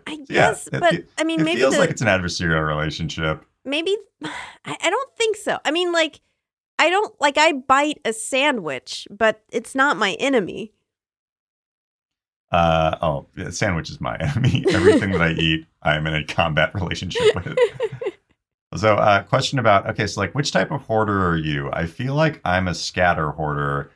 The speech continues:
Speaker 2: because I have, uh, protein bars hidden all around Los Angeles in various
Speaker 1: <laughs>
Speaker 2: locations.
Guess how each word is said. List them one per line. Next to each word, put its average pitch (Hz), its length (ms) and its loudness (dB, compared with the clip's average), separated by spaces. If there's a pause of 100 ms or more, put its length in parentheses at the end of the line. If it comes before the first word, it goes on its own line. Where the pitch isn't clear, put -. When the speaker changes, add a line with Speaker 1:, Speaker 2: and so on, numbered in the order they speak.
(200)
Speaker 2:
because 82 500 2 (100)
I 92 80 2
have, 80 520 2
uh, 80 220 2
protein 104 420 -2
bars 82 320 2
hidden 87 260 -4
all 80 360 0
around 80 260 0
Los 76 220 -4
Angeles 76 480 -4
in 78 80 -4
various 76 360 0
Speaker 1:
<laughs> - 0 -
Speaker 2:
locations. - 880 -2